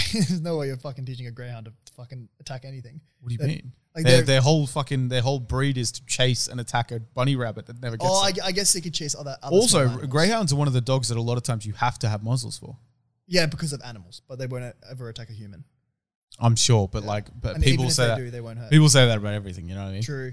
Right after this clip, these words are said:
Speaker 1: true.
Speaker 2: But, uh,
Speaker 1: True.
Speaker 2: no, with, with Rottweilers, he, I didn't realize how long their fangs were.
Speaker 1: Are they?
Speaker 2: Yeah, it was like, so they, well, they're canine teeth, not fucking fangs, but you know what I mean.
Speaker 1: Yeah, yeah.
Speaker 2: So he had to put his fucking head to the fore-,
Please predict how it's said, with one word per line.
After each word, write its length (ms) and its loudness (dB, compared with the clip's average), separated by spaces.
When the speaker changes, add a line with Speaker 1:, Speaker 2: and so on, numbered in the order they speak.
Speaker 1:
true. 320 -10
Speaker 2:
But, 340 8
uh, 280 0
Speaker 1:
True. 260 -16
Speaker 2:
no, 180 8
with, 260 0
with 280 0
Rottweilers, 480 2
he, 320 2
I 140 4
didn't 220 2
realize 260 2
how 160 -2
long 400 2
their 100 0
fangs 400 -8
were. 240 -14
Speaker 1:
Are 140 -6
they? 320 -10
Speaker 2:
Yeah, 380 8
it 140 0
was 220 8
like, 280 4
so 320 4
they, 300 -2
well, 120 -4
they're 100 -2
canine 400 -4
teeth, 180 -12
not 120 -14
fucking 260 -12
fangs, 320 -10
but 100 -6
you 80 0
know 60 -2
what 80 -6
I 40 -10
mean. 180 -12
Speaker 1:
Yeah, 140 -10
yeah. 120 -16
Speaker 2:
So 200 8
he 360 4
had 220 2
to 80 -4
put 180 6
his 200 0
fucking 340 -6
head 460 -2
to 240 4
the 80 4
fore-, 340 0